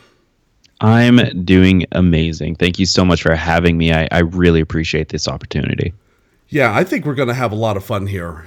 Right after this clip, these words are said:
Speaker 2: And, uh, t-, tell us, tell us a little bit about Greg. What, who are you, and what makes you tick?
Speaker 1: Sure thing. Uh, so as you mentioned, I am the founder of the Tiny Leaps community. So that is currently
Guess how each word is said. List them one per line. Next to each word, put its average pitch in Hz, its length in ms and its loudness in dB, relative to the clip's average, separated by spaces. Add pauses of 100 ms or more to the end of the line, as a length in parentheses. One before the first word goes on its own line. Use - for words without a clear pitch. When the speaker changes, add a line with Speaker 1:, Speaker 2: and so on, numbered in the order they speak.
Speaker 2:
And, 107 580 -4
uh, 117 140 -6
t-, 196 240 -2
tell 226 200 0
us, 285 160 -4 (120)
tell 233 160 -2
us 311 120 -4
a 196 40 0
little 180 180 4
bit 160 140 0
about 139 420 -2
Greg. 127 380 -4
What, 110 300 -8
who 262 240 -2
are 196 160 2
you, 214 180 0
and 131 140 0
what 165 160 -2
makes 165 240 -6
you 131 100 -8
tick? - 460 -12 (760)
Speaker 1:
Sure 104 480 2
thing. 104 340 0 (400)
Uh, 101 300 2 (140)
so 107 360 2
as 110 560 0
you 101 100 -6
mentioned, 95 600 -8
I 87 380 0
am 87 420 -2 (320)
the 87 200 -4
founder 92 260 0
of 82 80 -6
the 85 60 -6
Tiny 87 260 -4
Leaps 85 180 -6
community. 87 480 0
So 87 340 2
that 85 380 -2 (160)
is 82 520 0
currently 110 680 0